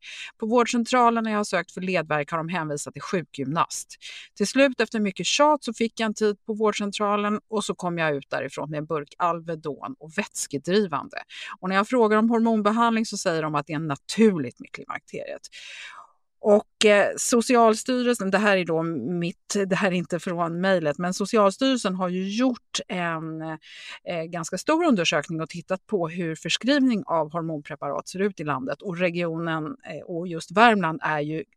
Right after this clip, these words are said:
grovt underrepresenterad om man tittar på hur många som faktiskt får hormoner utskrivna där jämfört med många andra ställen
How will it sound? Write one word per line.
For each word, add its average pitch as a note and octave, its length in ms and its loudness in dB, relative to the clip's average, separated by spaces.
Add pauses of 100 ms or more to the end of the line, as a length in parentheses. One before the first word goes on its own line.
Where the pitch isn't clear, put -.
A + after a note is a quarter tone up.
(220)
grovt B3+ 600 2
underrepresenterad D#3+ 920 -2
om D3 60 -4
man D3+ 120 -8
tittar D3+ 280 -12
på D#3+ 300 -6 (120)
hur F3+ 300 0
många D3+ 360 -4
som D#3 160 -12
faktiskt - 320 -12
får F#3+ 300 0
hormoner D3 440 -4
utskrivna E3+ 540 -6
där C3 160 -6
jämfört D3 420 -6
med D3 120 -8
många C#3 240 -4
andra D#3 220 -6
ställen D3 400 -4